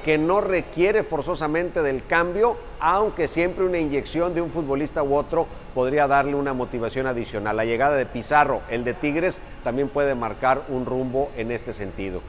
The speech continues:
Si usted me pregunta, yo sigo viendo dos plantillas muy parejas, pero lo importante es lo que usted opine,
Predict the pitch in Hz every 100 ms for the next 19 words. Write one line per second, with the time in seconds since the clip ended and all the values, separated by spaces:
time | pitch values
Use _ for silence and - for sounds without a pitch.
0 | - - 165 151 220 226 214 180 190 247
1 | 160 233 - 160 151 165 151 156 170 143
2 | 156 - 143 120 151 147 160 143 - -
3 | 120 127 156 160 143 123 107 104 101 -
4 | 143 156 156 151 190 202 214 185 - 202
5 | 208 208 233 226 165